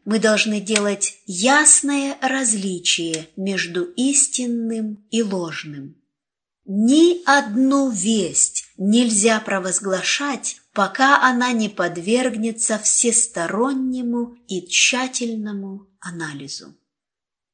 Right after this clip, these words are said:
Избегайте спорных второстепенных вопросов. Я очень переживаю, поскольку знаю, что ожидает нас впереди.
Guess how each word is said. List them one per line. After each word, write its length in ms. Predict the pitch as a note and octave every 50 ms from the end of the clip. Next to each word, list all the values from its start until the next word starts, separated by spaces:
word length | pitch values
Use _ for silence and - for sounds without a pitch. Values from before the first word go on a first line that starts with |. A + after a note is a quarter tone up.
| _ _ _ _ _ _ _ _ _ _ _
Избегайте 1120 | C4+ C#4 C#4+ A#3 G#3+ G#3 G3 A3 A3+ G#3 F#3+ A3+ C4 D4 D#4+ E4 C#4+ D#4+ - A#3+ G#3 F#3+
спорных 1000 | - - - - - - - A#3+ C#4 D#4 E4 E4 D#4 D4+ D4+ D4 - - - - -
второстепенных 1400 | - - A#3 A3 G#3+ G3+ - - - - G#3 G3+ G3+ - G3+ G3 G#3+ A3+ A3+ A3+ A3 A3 G#3+ G3 - - - _ _
вопросов. 680 | F#3+ A3+ A3+ A3+ - F#3 D#3 C#3 C3+ - - - - - - - _ _ _ _ _ _ _ _ _ _ _ _ - A3+
Я 240 | A3 A3+ A#3+ - -
очень 480 | - E4 F4 F4 - E4+ D#4+ D#4 D4 -
переживаю, 800 | D4 C#4+ C#4 C#4 C4 A#3+ C4 C4+ A#3+ A3 G#3+ F#3 E3 D#3+ D#3+ D#3+
поскольку 640 | E3+ G3+ G3 - - - B3+ B3+ B3 A#3+ - A3+ A3
знаю, 580 | - - - A3 A3 A3+ A#3 B3 B3 A#3+ A#3+
что 380 | A3+ - - - G#3+ G#3+ - -
ожидает 580 | G#3 F#3 F#3+ F3+ E3 F#3 F3+ F#3 F#3 F#3 F#3 -
нас 280 | F3 E3+ E3 E3 -
впереди. 680 | - - - F3 E3+ F3+ F3 D#3+ E3 D3+ C#3+ C#3 - _